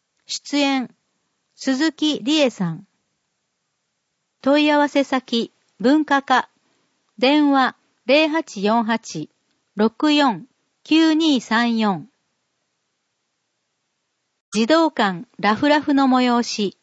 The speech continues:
スマイルママ広場。時、十日金曜日、十時から十二時。内容、赤ちゃんとの接し方や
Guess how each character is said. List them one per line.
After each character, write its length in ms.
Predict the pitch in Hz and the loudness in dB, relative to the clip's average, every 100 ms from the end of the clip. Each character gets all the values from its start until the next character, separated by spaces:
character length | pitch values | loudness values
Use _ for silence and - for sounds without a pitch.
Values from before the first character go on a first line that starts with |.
| _ _ _ _ _ _ _ _ _ _ _ _ _ _ - | _ _ _ _ _ _ _ _ _ _ _ _ _ _ -6
ス 80 | 262 | 0
マ 200 | 285 320 | 2 2
イ 80 | 311 | 0
ル 120 | 302 | 0
マ 160 | 294 302 | 2 2
マ 120 | 294 | 0
広 280 | 277 254 185 | 0 0 0
場。 180 | 165 - _ _ _ _ _ _ _ _ _ | -6 -10 _ _ _ _ _ _ _ _ _
時、 460 | 247 240 269 254 - _ _ _ _ | -2 0 -2 -2 -6 _ _ _ _
十 260 | 294 311 | 2 2
日 180 | 311 311 | 2 0
金 320 | 302 302 311 | 2 0 2
曜 240 | 311 311 247 | 2 2 0
日、 240 | 180 - - _ _ | -4 -8 -16 _ _
十 300 | 214 311 320 | -2 2 2
時 140 | 262 | 0
か 160 | 233 190 | -2 -4
ら 160 | 175 160 | -4 -2
十 220 | 220 262 | 0 2
二 180 | 254 233 | 2 0
時。 240 | 170 165 - _ _ _ _ _ _ _ - | -4 -14 -18 _ _ _ _ _ _ _ -2
内 340 | 240 294 294 | 0 2 2
容、 340 | 269 254 233 - _ _ _ _ _ _ | 2 2 0 -6 _ _ _ _ _ _
赤 280 | 269 302 311 | 0 2 0
ち 80 | 277 | 0
ゃ 100 | 254 | 0
ん 80 | |
と 80 | 233 | 0
の 140 | 208 196 | -4 -4
接 200 | - 175 | -4 -6
し 220 | - 254 | -6 -4
方 300 | 254 247 233 | -4 -2 -2
や 260 | 220 208 | -2 -4